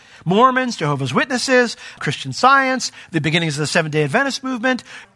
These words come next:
all these movements have cl-, have had leaders who claimed, "I am God's end times prophet with new revelation about the return of Christ."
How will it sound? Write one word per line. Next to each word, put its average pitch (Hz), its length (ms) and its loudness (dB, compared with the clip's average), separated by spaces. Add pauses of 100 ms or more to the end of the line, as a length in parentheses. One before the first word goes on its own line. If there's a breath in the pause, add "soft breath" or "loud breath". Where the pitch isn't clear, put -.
all 277 240 6
these 285 240 0
movements 202 480 0
have 190 300 0
cl-, 226 260 -2
have 214 300 2
had 190 160 2
leaders 247 380 0
who 294 120 -2
claimed, 165 460 0 (240 loud breath)
"I 220 220 6
am 311 160 -4
God's 240 380 4
end 226 200 0
times 214 340 0
prophet 196 540 2 (200 loud breath)
with 202 260 2
new 226 380 2
revelation 254 840 2 (180 loud breath)
about 185 380 4
the 196 60 -10
return 170 320 -4
of 147 80 -4
Christ." 127 500 -2